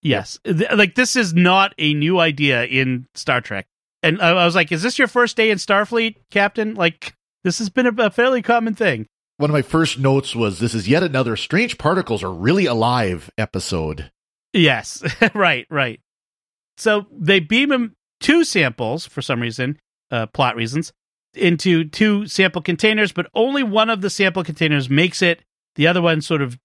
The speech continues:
Speaker 1: disappears in the system somewhere, and they seem apparently unconcerned by this, and so just beam some more in. Janeway wants Torres's analysis to go quicker, 'cause Torres says it's gonna take, you know, X hours, and Janeway says,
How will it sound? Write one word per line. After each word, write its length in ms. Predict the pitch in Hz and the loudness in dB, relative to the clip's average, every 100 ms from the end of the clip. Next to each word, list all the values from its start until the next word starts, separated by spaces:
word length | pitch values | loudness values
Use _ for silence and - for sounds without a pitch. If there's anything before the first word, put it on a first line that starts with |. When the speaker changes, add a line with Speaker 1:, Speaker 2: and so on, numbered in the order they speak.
| - | -2
Speaker 1:
disappears 760 | 202 - 160 190 190 151 120 | -2 0 0 2 4 2 -2
in 200 | - 151 143 | -4 0 0
the 80 | |
system 360 | 131 170 - 127 | 0 -4 -2 -6
somewhere, 480 | - 113 110 104 98 _ _ _ | -2 -4 -2 -4 -8 _ _ _
and 220 | 147 139 131 | 2 2 4
they 180 | 151 | 2
seem 240 | 139 - 135 | 0 -2 -2
apparently 400 | - 214 185 139 | 0 0 2 -2
unconcerned 560 | 127 131 120 160 120 | -2 -4 0 0 0
by 120 | 113 101 | -4 -2
this, 240 | 104 - | -4 -6
and 260 | 143 120 107 | -6 -6 -6
so 120 | 127 | -8
just 180 | 113 113 | -6 -4
beam 200 | 135 123 | 0 0
some 140 | 110 117 | -2 -2
more 180 | 117 | -2
in. 180 | 101 95 - _ _ _ _ _ _ - | -2 -6 -12 _ _ _ _ _ _ -14
Janeway 560 | 151 208 269 254 202 190 | -2 2 2 2 0 0
wants 340 | 165 160 151 | 0 0 -2
Torres's 480 | - 175 156 139 123 | -2 0 0 -2 -4
analysis 480 | 131 139 160 151 123 | 0 0 0 -4 -8
to 80 | 123 | -4
go 140 | 117 | -4
quicker, 440 | 110 - - 104 - - | -2 -4 -4 -12 -14 -14
'cause 180 | 110 - _ _ _ | -14 -14 _ _ _
Torres 340 | 147 120 120 - | -4 -2 -2 -6
says 340 | - 113 107 | -6 -6 -6
it's 120 | 110 | -8
gonna 200 | - 113 | -4 -4
take, 300 | 107 117 - - | 0 -2 -4 -8
you 100 | 123 | -4
know, 160 | 98 | -4
X 280 | 98 113 - | -2 -4 -4
hours, 360 | 117 107 104 101 | -4 -2 -2 -4
and 120 | 104 | -4
Janeway 280 | 113 110 107 | -2 -2 -2
says, 240 | 113 101 | -4 -8